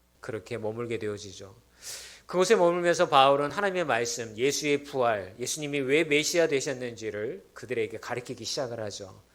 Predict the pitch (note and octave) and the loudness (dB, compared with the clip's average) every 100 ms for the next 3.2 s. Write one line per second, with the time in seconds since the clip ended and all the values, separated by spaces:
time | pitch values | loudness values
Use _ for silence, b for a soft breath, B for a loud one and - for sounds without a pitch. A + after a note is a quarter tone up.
0 | b - C3 C3 A#2 A2+ A2 A#2+ G#2+ G2 | b -4 0 2 0 -2 0 0 0 -6
1 | G2+ b b b b _ D3+ B2+ G#2 - | -16 b b b b _ -8 -4 -4 -4
2 | E3+ E3 C#3+ C3+ C3 B2 A2 G#2+ - G2 | -2 -2 -2 -2 0 2 0 -4 -6 -10
3 | G2+ | -10